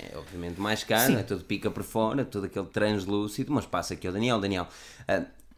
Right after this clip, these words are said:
Speaker 1: E, e eu vou-te perguntar, obviamente, isto foi, epá, e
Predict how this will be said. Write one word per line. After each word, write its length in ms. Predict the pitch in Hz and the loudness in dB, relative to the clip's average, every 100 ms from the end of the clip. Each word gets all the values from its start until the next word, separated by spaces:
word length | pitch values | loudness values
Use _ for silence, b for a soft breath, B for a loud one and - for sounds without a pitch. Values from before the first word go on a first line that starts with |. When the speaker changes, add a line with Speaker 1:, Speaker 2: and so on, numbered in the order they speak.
| - 160 | -2 6
Speaker 1:
E, 220 | 165 143 | 6 8
e 20 | |
eu 40 | 139 | 8
vou-te 180 | 147 | 6
perguntar, 280 | 131 123 120 | 6 4 6
obviamente, 460 | 107 98 80 69 120 | 6 2 0 0 0
isto 120 | 131 | 0
foi, 260 | 151 147 78 | 4 4 2
epá, 240 | - - - | -6 -10 -6
e 240 | 90 82 | -6 -6